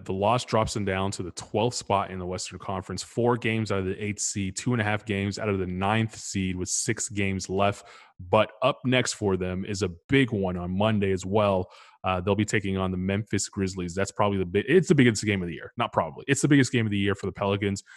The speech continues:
Let's see if they allow Zion to, to go over that minutes restriction. Uh, and then last but not least, let's get the shout out here to your boy, T J Warren,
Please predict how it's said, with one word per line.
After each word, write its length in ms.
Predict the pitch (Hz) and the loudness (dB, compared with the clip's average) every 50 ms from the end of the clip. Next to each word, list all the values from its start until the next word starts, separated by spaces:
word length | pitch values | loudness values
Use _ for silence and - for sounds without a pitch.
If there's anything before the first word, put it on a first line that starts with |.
| - _ | -12 _
Let's 140 | - 101 - | -6 -4 2
see 80 | - 117 | 2 2
if 100 | 110 - | 4 4
they 180 | 113 107 104 | 2 2 2
allow 420 | 101 98 98 95 98 98 98 98 98 | 2 2 2 2 2 4 2 2 0
Zion 640 | 92 - 95 92 92 92 90 87 85 85 85 87 87 - | -2 -2 -4 -4 -4 -4 -4 -6 -6 -6 -6 -8 -6 -6
to, 180 | 98 90 87 | -6 -6 -6
to 120 | - - 98 | -8 -8 -6
go 260 | 87 95 92 92 92 | -4 -4 -2 -2 -2
over 200 | 92 90 92 90 | -2 -4 -4 -4
that 220 | 90 90 90 92 - | -4 -4 -6 -6 -6
minutes 440 | 98 98 101 104 101 98 - - - | -6 -6 -4 -4 -4 -4 -6 -8 -10
restriction. 580 | 87 - - - 95 87 - - - 80 78 - _ _ _ _ _ _ | -10 -12 -6 -6 -6 -4 -4 -6 -10 -12 -14 -18 _ _ _ _ _ _
Uh, 500 | - 101 101 104 104 101 101 101 101 104 104 | -4 0 2 4 6 6 6 4 4 2 2
and 100 | 110 110 | 2 2
then 180 | 110 104 107 104 | 2 2 2 2
last 540 | 104 120 143 151 147 - - - - - 135 | 4 4 4 4 4 2 -2 -6 -8 -2 -2
but 120 | 123 110 | 0 2
not 280 | 110 117 120 110 107 107 | 2 2 2 2 0 0
least, 280 | 120 131 117 - - | 2 2 2 2 0
let's 100 | 113 101 | -2 0
get 220 | - 123 120 117 - | 0 0 0 0 -2
the 40 | |
shout 280 | 117 - - 131 123 123 | -4 0 2 2 4 4
out 100 | 117 113 | 4 4
here 180 | 117 110 110 110 | 4 4 2 2
to 120 | - - | 2 2
your 140 | 117 113 110 | 2 2 2
boy, 340 | 98 - 127 131 143 143 123 | 2 4 6 8 8 8 8
T 260 | 113 - - 156 147 | 6 2 0 0 0
J 200 | 135 117 135 127 | 4 6 6 6
Warren, 580 | 123 120 120 127 143 143 135 127 123 120 123 | 8 8 8 8 8 8 8 8 8 6 4